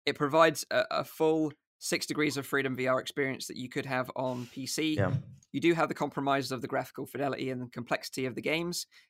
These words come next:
Speaker 1: However, it's really fun to use. It's comfortable. And most importantly, it's just very accessible. Like you said,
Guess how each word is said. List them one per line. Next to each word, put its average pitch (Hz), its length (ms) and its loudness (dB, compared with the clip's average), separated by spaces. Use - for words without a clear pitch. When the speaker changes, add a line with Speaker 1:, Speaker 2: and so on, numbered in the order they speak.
Speaker 1:
However, 165 540 4
it's - 220 0
really 165 300 2
fun 160 240 0
to - 120 -8
use. 139 480 -2
It's - 160 -4
comfortable. 147 720 0
And 135 100 0
most 165 200 2
importantly, 135 680 0
it's - 300 -2
just - 280 -6
very 139 380 0
accessible. 127 520 -4
Like 127 160 -6
you 135 60 -10
said, 131 260 -4